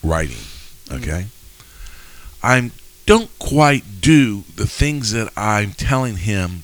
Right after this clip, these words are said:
Speaker 1: to do or think." And so the question comes,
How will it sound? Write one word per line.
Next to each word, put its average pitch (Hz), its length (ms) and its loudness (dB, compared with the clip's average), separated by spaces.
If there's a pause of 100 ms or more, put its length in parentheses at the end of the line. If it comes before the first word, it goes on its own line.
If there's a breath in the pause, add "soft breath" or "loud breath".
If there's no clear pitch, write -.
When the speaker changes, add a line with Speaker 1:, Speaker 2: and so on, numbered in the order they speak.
Speaker 1:
to 101 220 -4
do 85 500 -2
or 85 160 0
think." 92 580 -6 (1700 soft breath)
And 85 160 -6
so 139 440 4
the 107 140 -6
question 120 440 2
comes, 98 480 -6